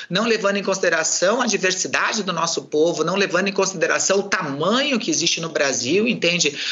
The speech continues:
Prova disso é que a maioria das empresas, mesmo as premiadas muitas vezes, que tem um projeto incrível,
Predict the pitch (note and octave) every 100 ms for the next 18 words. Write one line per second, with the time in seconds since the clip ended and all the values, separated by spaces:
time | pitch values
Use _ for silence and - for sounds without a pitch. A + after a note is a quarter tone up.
0 | - - F3+ A#3+ B3 F#3 A3+ - G3+ E3
1 | D#3 F3 - A3 E3+ E3+ G#3+ A3 C3 E3
2 | A#3 C#4+ C4 - G#3 A#3 G3+ F3+ B3+ A#3+
3 | F3+ E3 E3 D3+ C3 C#3 E3+ A3+ G#3+ -
4 | - - F#3+ F#3+ F3 G#3 A3 F#3 C#3 E3
5 | E3+ D3+ C3+ F3+ A3+ C4 G#3